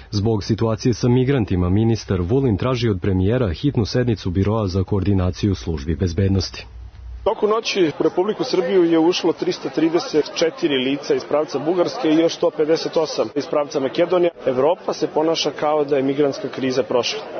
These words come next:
Speaker 2: Mi bismo mogli da ostanemo da rešavamo sasvim sami migrantsku krizu.
Speaker 1: Rusija će odgovoriti na nagomilavanje nato-ovog naoružanja, tvrde u Kremlju.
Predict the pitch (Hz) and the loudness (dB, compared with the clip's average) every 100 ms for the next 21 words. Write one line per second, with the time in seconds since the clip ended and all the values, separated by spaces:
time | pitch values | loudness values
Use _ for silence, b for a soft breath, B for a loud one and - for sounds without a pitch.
0 | - 147 156 151 147 156 156 156 151 143 | -2 0 0 -2 -2 0 0 0 2 2
1 | 143 156 143 131 131 131 131 160 139 131 | 2 -2 0 0 0 0 0 0 0 0
2 | 143 135 143 131 127 135 127 131 131 120 | -2 -2 -4 -2 -2 0 -2 0 0 -2
3 | 120 - 139 175 190 - _ _ _ _ | -6 -2 0 0 -2 -6 _ _ _ _
4 | B B B B 135 131 143 117 135 120 | B B B B 2 2 2 2 2 2
5 | 123 127 127 135 123 123 123 117 113 117 | 2 2 2 2 4 4 2 2 2 2
6 | 117 117 117 120 110 113 117 120 110 104 | 2 0 2 2 2 0 0 0 0 0
7 | 101 107 104 107 98 110 117 95 98 95 | 2 2 2 2 2 2 0 0 -2 0
8 | 98 95 123 113 87 | 0 0 0 2 0